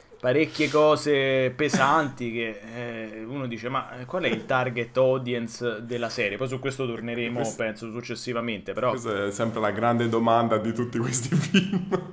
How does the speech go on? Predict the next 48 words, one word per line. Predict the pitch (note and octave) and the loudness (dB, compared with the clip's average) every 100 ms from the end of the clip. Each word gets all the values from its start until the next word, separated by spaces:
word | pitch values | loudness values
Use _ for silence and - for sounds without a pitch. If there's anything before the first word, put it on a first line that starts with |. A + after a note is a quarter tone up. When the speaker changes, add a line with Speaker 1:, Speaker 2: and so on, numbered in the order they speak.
| - | -2
Speaker 1:
Esatto, | E3 - - F3 D3+ - D#3+ D3+ | 0 4 6 8 8 6 4 8
da | D3+ D3+ | 8 8
chi | G3+ | 4
sono | F#3 F3 E3 D#3 | 2 6 6 6
diretti. | C#3+ C3+ A#2 - B2 B2 - - - - - - | 4 4 2 -2 -6 -8 -10 -20 -20 -20 -16 -8
Eh, | E3+ E3+ - | -4 -4 0
però | G#3+ D#3 | 4 4
appunto | C#3 - E3 C3+ | 4 2 0 0
noi | C3+ D#3 C#3+ | 2 2 2
ricordiamo | B2 C#3 D3+ B2 B2+ C#3+ B2 | 2 2 2 0 2 2 0
chiaramente | G#2+ G#2+ C3+ A2 B2 A2 G2+ | -2 -2 -2 -2 -4 -4 -6
che | G2 | -4
già | G#2+ | 0
la | C3 | 2
presenza | A#2+ A#2+ C3+ A#2+ | 2 0 -2 -4
di | A2 A#2+ | -6 -2
Calà | C3 A#2 A2+ | 0 0 -2
faceva | G#2 G2+ A#2 A2+ F#2+ - | -4 -6 -4 -2 -4 -8
comunque | A2 A2+ B2 A#2+ | -10 -8 -6 -6
intendere | A#2+ G#2 A2 G2+ G2 | -4 -4 -4 -6 -8
che | |
Speaker 2:
Sì. | F#2 | -8
Speaker 1:
questo | G#2 G2+ | -8 -8
era | F#2+ | -8
un | F#2 | -8
prodotto | F2+ G2+ G#2 G2+ - G#2+ G2 - _ _ | -10 -10 -8 -10 -8 -6 -6 -10 _ _
per | B2 G2+ | -10 -10
giovani, | G2 D3 C3 A#2 A#2 G#2+ | -2 0 0 -2 -4 -4
eh, | A#2+ | -6
se | A#2 | -6
non, | G#2 G#2+ G2+ F#2+ F#2+ | -10 -10 -12 -14 -12
forse | A#2 - | -10 -8
non | A#2+ A2 | -8 -4
per | A#2 G#2+ | -4 -4
bambini | A2+ B2 B2 A2 A#2+ | -4 -4 -4 -4 -4
Speaker 2:
Sì. | G#2+ | -2
Speaker 1:
proprio, | G2 G2 G2 | -2 -4 -4
ma | G2 F2+ | -8 -8
comunque, | G2 G#2 G#2 | -10 -10 -10
insomma, | F#2 B2+ F#2+ | -2 -2 -2
Speaker 2:
Ad-, | |
Speaker 1:
per | F#2+ | -6
ragazzi, | F#2+ G#2 B2+ G#2 - A#2+ | -4 0 0 -2 -6 -4
no? | D#3+ C3+ | -2 2
Speaker 2:
adolescenti | C3 B2+ C3+ C3+ A#2+ - D3+ D3 D3 - C#3+ | 2 2 4 4 2 2 4 4 2 0 0
Speaker 1:
Quindi | B2+ | 0
Speaker 2:
in | |
su | A#2+ - G#2 F#2 | -2 -2 -4 -4